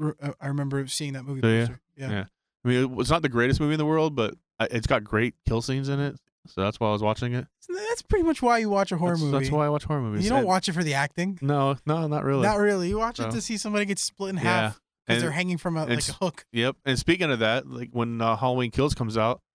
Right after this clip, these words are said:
Speaker 1: Yeah.
Speaker 2: um, the, the director said he, it's gonna be, they have a scene in it that's his most violent scene he's ever filmed.
Speaker 1: Was he,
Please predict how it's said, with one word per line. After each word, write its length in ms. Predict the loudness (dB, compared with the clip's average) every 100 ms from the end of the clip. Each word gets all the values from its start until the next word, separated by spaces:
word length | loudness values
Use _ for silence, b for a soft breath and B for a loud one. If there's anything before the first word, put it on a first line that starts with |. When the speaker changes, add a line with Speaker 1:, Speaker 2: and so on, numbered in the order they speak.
| -6
Speaker 1:
Yeah. 300 | 0 0 0 0
Speaker 2:
um, 300 | 0 0 0
the, 140 | -2 -4 _ -4
the 80 | 2
director 320 | 4 4 2
said 220 | 2 2
he, 180 | 2 0 -2
it's 140 | -2
gonna 160 | -2 0
be, 180 | 2 2
they 180 | 2 2
have 360 | 4 2 2
a 80 | 2
scene 280 | 2 2 0
in 100 | 0
it 20 |
that's 200 | 0 0
his 180 | 0 0
most 240 | 0 0
violent 300 | 0 0 0 -2
scene 160 | -2
he's 140 | -2 -2
ever 160 | -2
filmed. 380 | -4 -4 -4 -6 -12 b 0
Speaker 1:
Was 200 | 0 2
he, 280 | 0 0